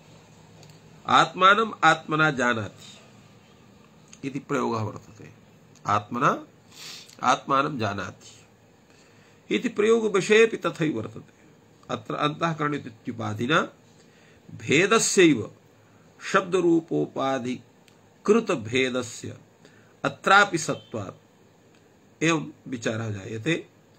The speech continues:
अस्मन्मते शब्दानुबिद्धार्थस्यैव भानात्। अत्र भानं किं भव-, कस्य भवति? शब्दार्थानुबिद्ध-, बिद्धस्यैव अर्थस्य भारम् अत्र भवति। अतएव अत्र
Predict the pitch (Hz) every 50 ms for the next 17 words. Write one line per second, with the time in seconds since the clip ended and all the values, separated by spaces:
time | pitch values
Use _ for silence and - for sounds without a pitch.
0 | _ _ _ _ _ _ _ _ - 107 - - 143 147 147 131 117 117 120 113
1 | 165 165 175 175 - - - _ _ _ - - - - - - 156 123 117 110
2 | 117 113 143 139 143 151 151 143 139 110 131 117 - - - - 120 120 120 120
3 | - - 160 151 - - - - - 185 208 202 180 151 117 110 107 92 85 -
4 | - 104 - - _ _ _ _ _ _ _ _ _ _ _ _ _ _ _ _
5 | _ _ _ - 107 110 110 - 107 101 90 104 - 110 120 139 143 123 - 165
6 | 160 147 127 113 113 127 117 - - 101 92 90 80 - - - - - _ _
7 | _ _ _ _ _ _ _ _ _ - - - - 117 - 92 92 110 110 110
8 | 110 107 - 127 131 139 147 147 117 110 107 110 - - 110 110 117 - 131 131
9 | - - - 127 - - - - - 165 190 180 - - - 127 120 110 110 -
10 | 139 - - - 107 101 104 117 110 101 - - - - - - 107 - 80 -
11 | - - _ _ _ _ _ _ _ _ _ _ _ _ _ _ _ _ _ _
12 | _ _ _ _ _ _ _ _ _ _ - 135 143 - 214 226 220 202 - -
13 | - - - - -